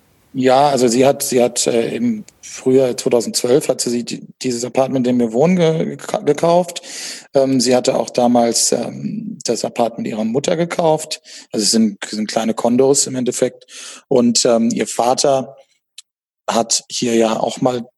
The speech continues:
gelebt mit ihrer Mutter zusammen, bevor sie sich getrennt haben. Und der hat da hier auch ein paar Investitionen und, ähm, im Endeffekt hat sie die halt gemanagt, weil sie halt immer vor Ort war.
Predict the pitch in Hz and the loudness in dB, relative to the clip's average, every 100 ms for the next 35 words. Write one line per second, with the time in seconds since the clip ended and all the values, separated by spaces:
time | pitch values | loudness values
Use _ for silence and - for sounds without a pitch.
0 | - 120 107 104 120 143 - - 123 123 | -2 0 2 2 2 2 -2 -2 -2 -6
1 | - - - 113 117 127 151 147 135 139 | -8 -10 -8 -6 -2 0 0 0 2 2
2 | 135 127 127 - 135 127 131 - 127 - | 2 0 -2 -2 0 0 -2 -2 -2 0
3 | 131 127 127 123 123 - - - - 120 | 0 2 4 4 0 -6 -16 -16 -2 0
4 | 113 117 107 107 110 110 - 98 110 104 | 2 2 2 2 2 2 2 -2 -2 -2
5 | 113 104 - 113 - - 101 - 113 110 | -2 -4 -6 -6 -4 -6 -6 -6 -4 0
6 | 117 131 135 127 117 113 - 117 113 110 | 2 2 2 2 2 2 2 2 2 0
7 | 110 _ _ _ - 123 120 120 110 - | -4 _ _ _ -10 -4 -2 0 -2 -6
8 | - - - 113 - 117 - 117 123 117 | -12 -6 -6 -4 -4 -2 0 4 4 4
9 | 117 107 117 107 - - - 107 101 104 | 2 4 4 2 0 -4 -2 0 2 0
10 | 98 107 104 - - - - - | 0 -2 -2 -2 -2 -6 -10 -10